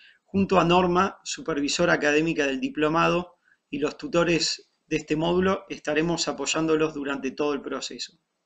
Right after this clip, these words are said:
Tendremos seis unidades en las cuales veremos todas las temáticas relativas a la internacionalización del currículum en el ámbito universitario. Cada unidad tiene foros en los que se les pide interactuar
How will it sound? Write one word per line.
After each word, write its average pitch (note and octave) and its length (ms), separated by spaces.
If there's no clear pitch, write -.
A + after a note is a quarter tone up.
Tendremos F3 800
seis G3 480
unidades E3+ 840
en D3+ 120
las C#3+ 140
cuales E3+ 300
veremos D#3 400
todas F3+ 220
las D#3 140
temáticas D#3+ 800
relativas D3 800
a D3 80
la C#3+ 80
internacionalización C#3+ 1040
del E3 160
currículum F#3 760
en C#3+ 200
el C#3 120
ámbito C#3+ 360
universitario. B2+ 840
Cada F3+ 180
unidad F3 400
tiene E3+ 380
foros F#3 520
en D#3 140
los D3 140
que D3 140
se - 120
les C#3+ 140
pide E3+ 420
interactuar D3+ 800